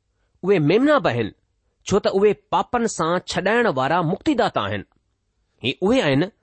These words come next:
جنهن ۾ ست مهرن کي کولڻ جي قابليت آهي. هنن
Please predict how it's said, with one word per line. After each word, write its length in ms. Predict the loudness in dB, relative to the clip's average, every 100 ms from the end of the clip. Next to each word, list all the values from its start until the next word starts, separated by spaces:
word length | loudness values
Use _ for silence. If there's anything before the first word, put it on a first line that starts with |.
| _ _ _
جنهن ۾ 360 | -10 -2 0 2 2 0 -6 _
ست 360 | -10 -8 -4 -2 -2
مهرن 440 | -2 0 2 2 0 0
کي 120 | -2 -2 -4
کولڻ 300 | -2 0 0 0
جي 100 | -2 -2
قابليت 340 | -6 -4 -2 -2
آهي. 200 | -4 -6 _ _ _ _ _ _ _ _ -6
هنن 400 | -2 0 0 -2